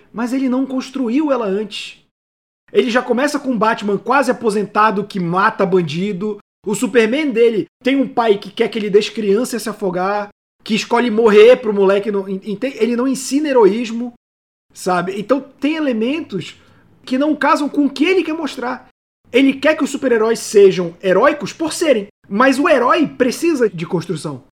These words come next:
Precisa da famigerada jornada do herói. Porque senão ele é só um maníaco com superpoderes, cara. Se o Superman não for um símbolo de esperança, se o Superman não for o maior altruísta de todos, ele é o pior vilão que a humanidade tem, porque ninguém pode parar ele.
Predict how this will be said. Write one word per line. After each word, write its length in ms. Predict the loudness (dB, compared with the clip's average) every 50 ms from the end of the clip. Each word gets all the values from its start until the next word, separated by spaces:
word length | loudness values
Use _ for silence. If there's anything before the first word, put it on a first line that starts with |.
| _ _ _
Precisa 420 | -4 -4 -2 0 -2 -2 -2 -2
da 140 | -2 -2 -2
famigerada 760 | 0 0 0 0 2 0 0 0 0 2 2 2 2 2 2
jornada 580 | 2 2 2 2 2 2 2 2 2 2 2 0
do 140 | 0 0 0
herói. 360 | 0 0 0 -2 -6 -10 -14 -20 _ _ _
Porque 240 | -2 0 0 0 0
senão 340 | -2 0 0 0 2 2 2
ele 100 | 2 0
é 60 | -2
só 300 | -2 -6 -4 -4 -4 -2
um 60 | -2
maníaco 420 | -2 -2 -2 0 -2 -2 -2 -4 -6
com 120 | -8 -8
superpoderes, 640 | -8 -6 -6 -6 -6 -6 -4 -4 -4 -4 -4 -8 -12
cara. 220 | -14 -16 -16 -18 -20 _ _ _ _
Se 120 | -2 0
o 60 | 0
Superman 400 | 2 2 2 4 2 2 2 0
não 120 | 0 -2 -2
for 120 | -2 -4
um 60 | -4
símbolo 300 | -4 -2 -4 -4 -4 -6
de 60 | -10 -4
esperança, 360 | 0 0 2 2 2 -2 -4
se 60 | -6
o 40 | -10
Superman 340 | -10 -6 -4 -4 -4 -2 -4
não 140 | -4 -6
for 160 | -6 -4 -4 -4
o 60 | -2
maior 320 | -2 -2 -2 0 0 0
altruísta 420 | -2 -2 -4 -6 -6 -6 -6 -6 -8
de 100 | -8 -6
todos, 540 | -2 0 0 0 0 -4 -8 -10 -10 -14 -20 _ _ _
ele 140 | 0 2 2
é 20 | 2
o 60 | 2
pior 320 | 2 2 4 4 4 2
vilão 280 | 2 0 0 0 0 -2
que 80 | -2
a 40 | -4
humanidade 380 | -4 -4 -4 -2 -4 -4 -4 -4
tem, 160 | -4 -4 -4
porque 240 | -4 -4 -4 -2 -2
ninguém 280 | -2 -2 -2 -2 -2
pode 220 | -2 -4 -4 -4 -4
parar 280 | -6 -6 -6 -4 -4
ele. 260 | -6 -6 -8 -8 -12